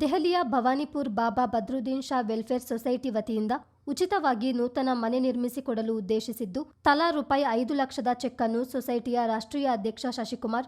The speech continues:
ವಿತರಣೆ ಮಾಡಿದ್ರು. ಕಟ್ಟೆಹಾಡಿಯ ಸಮುದಾಯ ಭವನದಲ್ಲಿ ಏರ್ಪಡಿಸಿದ್ದ ಕಾರ್ಯಕ್ರಮದಲ್ಲಿ ಚೆಕ್ ವಿತರಿಸಲಾಯಿತು. ಆದಿವಾಸಿಗಳು ವಾಸಿಸುತ್ತಿರುವ ಗುಡಿಸಲುಗಳಿಗೆ ಭೇಟಿ ನೀಡಿ ನೂತನ ಮನೆ ನಿರ್ಮಿಸಲು ಚೆಕ್‌ಗಳನ್ನು ಹಸ್ತಾಂತರಿಸಲಾಯಿತು.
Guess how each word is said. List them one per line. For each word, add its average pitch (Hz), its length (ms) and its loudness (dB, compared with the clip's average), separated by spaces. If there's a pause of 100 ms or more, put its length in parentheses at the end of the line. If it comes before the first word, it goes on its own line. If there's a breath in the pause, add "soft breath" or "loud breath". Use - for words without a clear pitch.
(100)
ವಿತರಣೆ 294 360 2
ಮಾಡಿದ್ರು. 214 480 0
ಕಟ್ಟೆಹಾಡಿಯ 285 840 2 (140)
ಸಮುದಾಯ 240 400 2
ಭವನದಲ್ಲಿ 226 640 0
ಏರ್ಪಡಿಸಿದ್ದ 226 640 -2
ಕಾರ್ಯಕ್ರಮದಲ್ಲಿ 233 840 0
ಚೆಕ್ 269 280 -4
ವಿತರಿಸಲಾಯಿತು. 220 880 -2 (220 soft breath)
ಆದಿವಾಸಿಗಳು 240 720 0
ವಾಸಿಸುತ್ತಿರುವ 226 680 -2
ಗುಡಿಸಲುಗಳಿಗೆ 226 800 -2
ಭೇಟಿ 220 300 0
ನೀಡಿ 220 340 0 (140 soft breath)
ನೂತನ 320 380 2
ಮನೆ 247 260 0
ನಿರ್ಮಿಸಲು 254 540 -2
ಚೆಕ್‌ಗಳನ್ನು 233 680 -2
ಹಸ್ತಾಂತರಿಸಲಾಯಿತು. 233 1300 -4